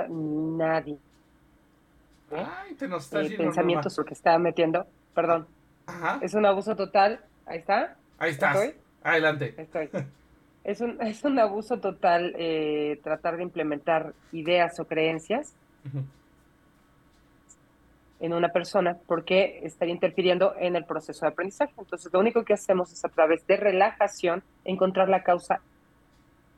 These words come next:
Speaker 1: exacta de lo que estás pasando.
Speaker 2: Muy
Speaker 1: Eso es
Speaker 2: bien.
Speaker 1: lo único. Hacemos un estado de comprensión y de perdón para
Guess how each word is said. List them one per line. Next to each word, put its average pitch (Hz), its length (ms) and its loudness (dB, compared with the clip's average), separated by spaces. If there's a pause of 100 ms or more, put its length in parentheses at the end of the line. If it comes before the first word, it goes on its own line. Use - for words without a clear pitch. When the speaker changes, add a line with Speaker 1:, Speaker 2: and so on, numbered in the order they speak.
(340)
Speaker 1:
exacta 214 680 -2 (300)
de 165 80 -2
lo 151 120 -2
que 147 120 -8
estás 151 260 -6
pasando. - 420 -10 (640)
Speaker 2:
Muy - 140 0
Speaker 1:
Eso 254 100 2
es 240 80 0
Speaker 2:
bien. 247 100 4
Speaker 1:
lo 269 60 4
único. 277 220 0 (1900)
Hacemos 180 440 2
un 185 140 2
estado 175 340 6
de 175 140 2
comprensión 220 720 -2
y 165 140 -10
de 214 240 2
perdón 247 600 0 (840)
para 175 420 -2